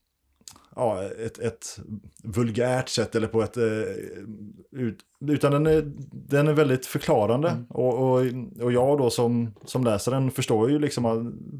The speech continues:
Speaker 1: förstår vad som händer, och du skriver lite om, ja, det är lite beachparty här
Speaker 2: Ja.
Speaker 1: någonstans, är det någon ganska rolig bild med någon som ligger
Speaker 2: Ja.
Speaker 1: på playan
Speaker 2: Ja.
Speaker 1: där, och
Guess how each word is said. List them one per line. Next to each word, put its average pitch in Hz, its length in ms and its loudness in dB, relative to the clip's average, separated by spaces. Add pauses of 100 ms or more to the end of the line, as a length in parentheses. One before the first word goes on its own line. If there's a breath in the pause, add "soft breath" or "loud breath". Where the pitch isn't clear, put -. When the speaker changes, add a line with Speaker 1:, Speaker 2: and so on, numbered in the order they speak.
Speaker 1:
förstår 127 220 0
vad 123 100 2
som 131 100 0
händer, 107 240 0
och 113 160 4
du 113 60 -2
skriver 110 300 0
lite 123 200 2
om, 107 100 2
ja, 117 220 2
det 117 80 2
är 113 40 0
lite 117 360 2
beachparty 110 680 -2
här 104 180 0
Speaker 2:
Ja. 101 60 -2
Speaker 1:
någonstans, 107 420 0
är 110 60 2
det 107 60 -2
någon 110 160 0
ganska 107 340 0
rolig 101 260 0
bild 101 180 0
med 104 100 0
någon 107 120 0
som 110 120 -2
ligger 104 120 -2
Speaker 2:
Ja. 104 60 -2
Speaker 1:
på 110 280 0 (320 loud breath)
playan 113 420 2
Speaker 2:
Ja. 110 60 4
Speaker 1:
där, 98 180 2
och 104 200 -4